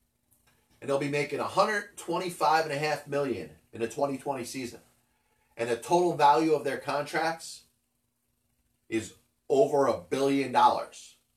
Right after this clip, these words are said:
We talked about the National Football League. I always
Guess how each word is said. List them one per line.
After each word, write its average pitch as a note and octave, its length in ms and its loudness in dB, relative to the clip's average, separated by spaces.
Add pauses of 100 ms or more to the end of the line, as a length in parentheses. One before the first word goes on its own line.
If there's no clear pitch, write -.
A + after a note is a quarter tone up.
(1160)
We A2+ 80 -20
talked C#3 240 2
about C3 440 2
the A#2+ 440 -4 (320)
National C#3+ 400 -4
Football A#2 540 2
League. F2+ 320 -6 (1080)
I C3 120 4
always E3 400 2